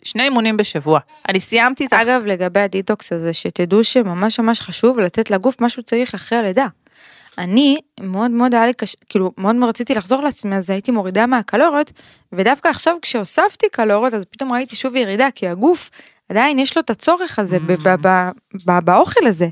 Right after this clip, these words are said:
Speaker 2: אז לפני שאתם קודם כל מנסות לחזור לעצמכם, תנו קודם כל לגוף את האיזון שהוא צריך, את הכוחות ואת האנרגיות, ורק אז,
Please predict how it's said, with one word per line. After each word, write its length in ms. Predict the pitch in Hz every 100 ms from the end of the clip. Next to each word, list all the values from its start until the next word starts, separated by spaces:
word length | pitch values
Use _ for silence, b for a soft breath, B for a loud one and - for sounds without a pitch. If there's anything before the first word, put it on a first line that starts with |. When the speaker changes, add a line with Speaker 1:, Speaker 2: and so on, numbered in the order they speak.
| - b b b b b
Speaker 2:
אז 100 | 165
לפני 320 | 180 - 277
שאתם 380 | 339 392 311 220
קודם 280 | - 262 285
כל 240 | - 220
מנסות 380 | 202 190 - 233
לחזור 280 | 208 196 302
לעצמכם, 400 | 330 226 202 240 -
תנו 240 | 233 277 311
קודם 240 | 277 285
כל 180 | - 220
לגוף 400 | 185 180 254 - B B B
את 120 | - 196
האיזון 420 | - 175 220 285
שהוא 180 | 277 262
צריך, 480 | - 190 175 170 - B B
את 100 | -
הכוחות 420 | 185 - 175 269 226
ואת 180 | 208
האנרגיות, 420 | 185 180 247 302 254
ורק 260 | 185 226 - - 415
אז, 200 | 220